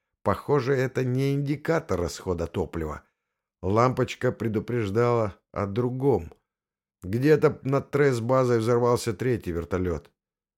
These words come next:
Ну да, связь с наземными кураторами прерывается ведь не только тогда, когда вертушка удаляется из зоны боевых действий.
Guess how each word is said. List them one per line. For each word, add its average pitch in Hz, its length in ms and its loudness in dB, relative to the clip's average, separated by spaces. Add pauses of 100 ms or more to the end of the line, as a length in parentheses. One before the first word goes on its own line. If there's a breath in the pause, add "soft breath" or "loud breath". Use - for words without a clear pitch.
(120)
Ну 117 260 2
да, 151 560 2 (240)
связь 147 520 2
с - 60 -8
наземными 139 520 0
кураторами 139 600 0
прерывается 131 680 0
ведь 120 220 -2
не 123 140 -2
только 147 460 -2
тогда, 92 480 -2
когда 87 380 -2
вертушка 92 480 -2
удаляется 92 640 0
из 90 80 -2
зоны 95 300 -2
боевых 107 460 -4
действий. 127 680 -4